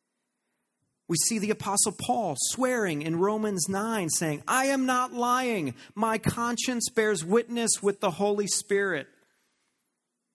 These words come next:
Because oaths can have the ability to add authority and weight to what is spoken.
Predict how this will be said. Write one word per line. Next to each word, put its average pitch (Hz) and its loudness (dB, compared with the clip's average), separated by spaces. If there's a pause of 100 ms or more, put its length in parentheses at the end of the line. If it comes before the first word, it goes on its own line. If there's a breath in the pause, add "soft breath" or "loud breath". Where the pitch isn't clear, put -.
(340)
Because - 0
oaths 226 2 (120)
can 247 0
have 202 -2
the 185 2
ability 202 0
to 160 -4
add 190 -2
authority 214 -2
and 151 -4
weight 202 0 (240 soft breath)
to - -8
what 156 0
is 151 0
spoken. 151 -4